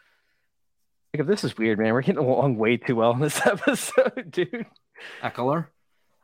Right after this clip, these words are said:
Speaker 2: All right,
Speaker 1: I don't
Speaker 2: let's
Speaker 1: think
Speaker 2: see
Speaker 1: it's
Speaker 2: if this
Speaker 1: gonna,
Speaker 2: is
Speaker 1: I don't think it's
Speaker 2: possible.
Speaker 1: gonna work. Oh,
Speaker 2: Yeah, well,
Speaker 1: right.
Speaker 2: and, and then we're gonna play Sky Moore.
Speaker 1: How, what, what's happening right now? This is way too fast. Uh, can I, can
Speaker 2: There
Speaker 1: I
Speaker 2: we
Speaker 1: pitch
Speaker 2: go.
Speaker 1: a
Speaker 2: Now, now we can make it fit. <laughs> Now we're good.
Speaker 1: <laughs>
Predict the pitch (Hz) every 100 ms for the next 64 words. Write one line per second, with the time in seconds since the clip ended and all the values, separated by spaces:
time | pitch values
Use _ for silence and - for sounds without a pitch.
0 | - 113 101 127 123 123 110 123 117 120
1 | 123 120 120 120 117 117 117 - - -
2 | - 247 359 440 349 440 480 359 160 170
3 | - 160 170 165 170 170 - 156 139 139
4 | 123 135 123 123 170 - _ _ _ _
5 | _ 117 160 - - - 294 139 - -
6 | - 147 107 101 101 104 110 101 113 139
7 | 113 - 98 90 - - - - - -
8 | 160 160 175 254 - 202 147 170 233 156
9 | 139 160 165 151 151 156 165 170 165 -
10 | 226 - _ _ - 160 - - - -
11 | 120 - 156 147 139 156 156 233 - -
12 | _ _ _ _